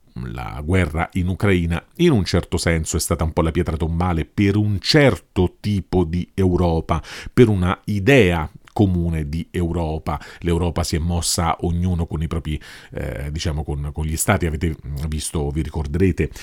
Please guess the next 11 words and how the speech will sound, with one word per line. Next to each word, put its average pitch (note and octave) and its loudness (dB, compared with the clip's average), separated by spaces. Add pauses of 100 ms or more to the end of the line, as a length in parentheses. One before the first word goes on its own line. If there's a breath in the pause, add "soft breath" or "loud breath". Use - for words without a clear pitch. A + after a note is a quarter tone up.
(160 loud breath)
il F2 -2
premier, F2+ 2
eh, F2 0
francese F2 2
Macron F2 2
che D#2+ -4
va, D2+ -2 (240)
che - -8
va D2 -4
a D#2 -4
trovare, D2 -2